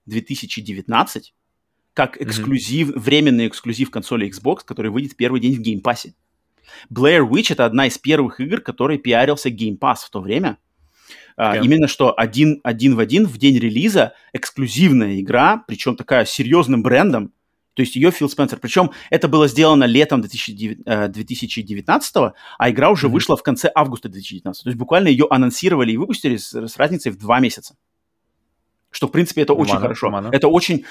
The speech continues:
Speaker 1: это очень грамотно анонсировать огромный тайтл, Blair Witch, и сразу же практически он уже готов, и в первый же день в геймпассе. То есть там было, м, по маркетингу было всё просто сделано идеально. Но вообще, что с, сама за игра? На самом деле, это, э, на тот момент это самый амбициозный проект Bloober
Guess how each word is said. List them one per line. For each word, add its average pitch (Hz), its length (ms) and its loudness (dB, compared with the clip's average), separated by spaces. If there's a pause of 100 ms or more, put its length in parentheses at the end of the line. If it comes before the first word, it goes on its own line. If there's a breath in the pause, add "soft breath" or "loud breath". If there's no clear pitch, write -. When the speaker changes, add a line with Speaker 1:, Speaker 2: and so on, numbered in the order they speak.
(180 loud breath)
Speaker 1:
это 156 160 2
очень 175 240 2
грамотно 131 480 2 (220 loud breath)
анонсировать 131 580 2
огромный 127 500 2
тайтл, 160 480 0
Blair 120 320 4
Witch, 151 400 0
и 117 60 -14
сразу 160 300 2
же 123 100 -8
практически - 340 -8
он 127 80 2
уже 110 120 -2
готов, 160 320 2
и 170 60 -4
в - 100 -6
первый 180 240 2
же 139 60 -2
день 135 160 6
в - 20 0
геймпассе. 107 420 -2
То 123 60 -10
есть 117 80 -8
там 165 120 4
было, 180 320 2
м, 123 260 -8
по 135 100 0
маркетингу 151 480 0
было 123 160 -2
всё 127 160 -10
просто 117 220 -12
сделано 110 260 -4
идеально. 95 300 -10 (960 loud breath)
Но 202 200 4
вообще, 185 220 0
что 190 140 -2
с, 147 220 -4
сама 143 260 2
за 135 80 2
игра? 120 140 2
На 107 80 -2
самом 214 180 0
деле, 208 120 2
это, 170 120 2
э, 127 220 0
на 131 120 2
тот 180 160 -2
момент 185 240 2
это 135 100 -2
самый 165 300 2
амбициозный 131 600 0
проект 120 360 -2
Bloober 143 380 0